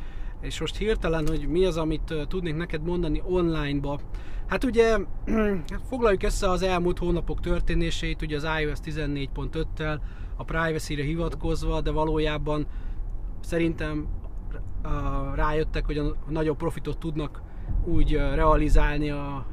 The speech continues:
hirdető cégek, elsősorban a Google, Apple, hogyha már nem tudod olyan jól ügyfeleket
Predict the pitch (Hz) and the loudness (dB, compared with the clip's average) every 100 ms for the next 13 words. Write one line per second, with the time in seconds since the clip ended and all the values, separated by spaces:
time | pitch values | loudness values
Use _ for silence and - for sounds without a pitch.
0 | - - 160 147 139 143 - 147 143 139 | -4 -4 -4 -2 -2 -2 -2 -2 -2 -2
1 | 135 139 135 135 135 131 143 143 139 131 | -2 -4 -2 -2 0 0 0 0 0 -2
2 | - 151 151 147 - - - - - 143 | 0 -2 0 0 0 -2 -2 0 0 0
3 | - 151 151 135 - - - - 185 202 | 0 0 0 0 -2 -2 -4 -2 4 6
4 | 175 165 151 147 143 143 139 131 143 139 | 4 2 2 2 2 0 -2 -4 -4 -4
5 | 131 | -4